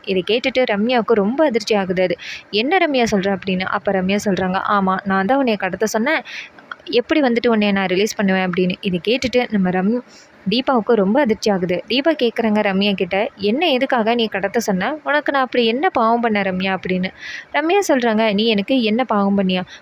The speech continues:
நானும் கார்த்தியும் கல்யாணம் பண்ணிட்டு ஹாப்பியா இருக்க வேண்டியது, ஆனா நீ இடையில வந்துட்டு என் வாழ்க்கையவே சிதைச்சிட்டியல" அப்படின்னு. அப்ப தீபா சொல்றாங்க, "என்ன, கார்த்திக் சாருக்கும் உனக்கும் கல்யாணமாக இருந்துச்சா? இங்க பாரு, அது ஏன் கல்யாணத்துக்கு முன்னாடி தான்,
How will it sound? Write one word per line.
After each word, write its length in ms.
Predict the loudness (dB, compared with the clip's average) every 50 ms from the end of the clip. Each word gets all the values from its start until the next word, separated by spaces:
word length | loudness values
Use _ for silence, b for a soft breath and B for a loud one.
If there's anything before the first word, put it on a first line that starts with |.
| B -6
நானும் 360 | -2 0 2 2 2 0 0
கார்த்தியும் 380 | 0 0 0 0 0 0 0 0
கல்யாணம் 340 | 0 0 0 2 2 2 2
பண்ணிட்டு 360 | 2 2 2 2 2 2 2
ஹாப்பியா 380 | 2 2 2 0 2 2 2
இருக்க 220 | 4 2 2 2 2
வேண்டியது, 320 | 2 2 2 2 2 0 0 0
ஆனா 280 | 0 2 2 2 2 0 0
நீ 140 | 0 0 0 2 2 2
இடையில 320 | 2 2 2 2 2 2
வந்துட்டு 300 | 2 0 0 2 0 0 0 0
என் 180 | -2 0 0
வாழ்க்கையவே 460 | 0 0 0 0 0 0 2 2 2
சிதைச்சிட்டியல" 640 | 2 2 0 0 0 -2 -2 -6 -4 -2 0 0 0 -2
அப்படின்னு. 360 | -2 -2 -2 -2 -2 -2 -4 B B B B B B B B B
அப்ப 200 | -6 -4 0 0
தீபா 280 | 0 2 2 2 2 2 2
சொல்றாங்க, 420 | 2 2 2 4 2 2 2 0 0
"என்ன, 260 | 0 0 2 2 0 0
கார்த்திக் 400 | 0 0 0 0 -2 -4 -4 0
சாருக்கும் 320 | 0 0 0 0 0 0
உனக்கும் 340 | 2 2 0 0 0 -2 0
கல்யாணமாக 500 | 0 0 2 2 2 2 2 0 2 2 0
இருந்துச்சா? 400 | 0 2 0 0 0 0 -2 -4 -4 -8 -4
இங்க 140 | 0 0 0
பாரு, 300 | 0 0 -2 -2 -2 -4 -4 -4
அது 220 | -6 -4 -2 0
ஏன் 180 | 0 0 0 0
கல்யாணத்துக்கு 540 | 2 2 2 2 2 0 0 -2 -2 0 2
முன்னாடி 380 | 2 2 2 2 2 0 0
தான், 160 | -2 -2 -6